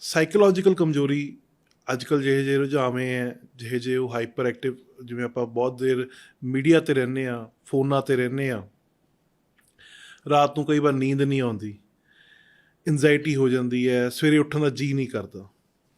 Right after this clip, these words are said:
ਔਰ ਫਿਰ ਬਹੁਤ ਲੋਕਾਂ ਨੂੰ ਸਵੇਰੇ ਮਾਰਨਿੰਗ ਸਿਕਨੈਸ ਹੁੰਦੀ ਹੈ। ਤੁਸੀਂ ਬੜੇ ਲੋਕ ਇਸ ਚੀਜ਼ ਨੂੰ ਐਗਰੀ ਕਰੋਗੇ ਕਿ ਜਿਹੜੇ ਲੋਕ ਸਵੇਰੇ ਉੱਠਣ ਦਾ ਜੀਅ ਨਹੀਂ ਕਰਦਾ,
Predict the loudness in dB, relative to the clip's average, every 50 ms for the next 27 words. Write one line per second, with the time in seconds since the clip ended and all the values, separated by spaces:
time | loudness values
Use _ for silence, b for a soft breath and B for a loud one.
0 | b b b b b b b b b b b b -4 0 2 4 4 4 4 4
1 | 4 2 -2 -8 -14 _ -18 -4 2 6 8 8 8 8 4 0 -2 -2 0 2
2 | 2 2 4 4 4 4 4 4 2 2 2 2 4 4 4 4 4 4 2 2
3 | 2 2 0 0 -2 -4 -6 -4 -4 -6 -6 -6 -8 -10 -10 -8 -6 -4 -2 -2
4 | -2 -2 -4 -6 -8 _ _ _ _ -18 -12 -10 -8 -6 -4 -2 0 0 0 0
5 | 0 -2 -2 -4 -8 -10 -12 -12 -14 -10 -8 -8 -6 -4 -4 -4 -2 0 0 0
6 | 2 2 2 0 0 -2 -4 -6 -6 -8 -12 b b b b b b b b b
7 | b _ -8 -6 -6 -4 -2 0 2 2 4 4 2 2 2 2 0 0 -2 -4
8 | -6 -2 0 0 2 0 0 -2 -4 -8 -8 -6 -4 -2 0 -2 -2 -2 -4 -4
9 | -2 -2 -4 -2 -2 -2 -2 -2 -2 -2 -2 -2 -4 -6